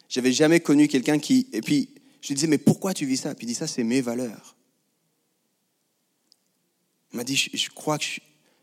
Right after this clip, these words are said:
je crois que d'être frère et sœur, ça veut dire que je te rends meilleur et que tu me rends meilleur. » Et quand je lui dis, « Merci de faire de moi un meilleur homme », il dit, « Merci parce que grâce à toi, je suis un meilleur homme. » Tu sais, je sais pas le nombre de larmes que j'ai versées avec ce frère.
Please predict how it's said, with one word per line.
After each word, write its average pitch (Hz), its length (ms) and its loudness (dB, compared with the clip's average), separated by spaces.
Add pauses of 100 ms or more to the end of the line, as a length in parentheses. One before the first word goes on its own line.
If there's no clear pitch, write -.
je - 100 -10
crois 147 140 -2
que 131 60 -10
d'être 127 220 -4
frère 143 300 -6
et 123 80 -8
sœur, 131 220 -8
ça - 80 -12
veut 113 80 -6
dire 117 120 -10
que 113 100 -14
je - 80 -8
te - 60 -6
rends 113 200 -8
meilleur 113 320 -8
et 104 40 -14
que - 60 -20
tu - 80 -12
me 104 80 -8
rends 113 160 -8
meilleur. » 110 420 -10 (1160)
Et - 40 -12
quand 143 160 -2
je 139 60 -8
lui 131 80 -6
dis, « 127 100 2
Merci 127 220 -2
de 135 80 -14
faire 123 80 -4
de 123 80 -2
moi 120 160 0
un 113 40 0
meilleur 113 220 0
homme », 120 140 -4
il 104 40 -2
dit, « 104 120 -4
Merci 110 240 -6
parce - 160 -10
que 104 160 -6 (160)
grâce - 240 -10
à 131 60 -14
toi, 127 160 -6
je - 60 -8
suis 110 100 -8
un - 20 -8
meilleur 95 240 -10
homme. » - 140 -16 (1400)
Tu - 80 -10
sais, 165 140 0
je - 60 -6
sais - 80 -4
pas 156 140 0
le 139 60 2
nombre 131 240 2
de 117 80 -2
larmes 117 300 -2
que 113 80 -12
j'ai 104 100 -8
versées 107 260 -6
avec 104 120 -6
ce - 100 -12
frère. 95 260 -14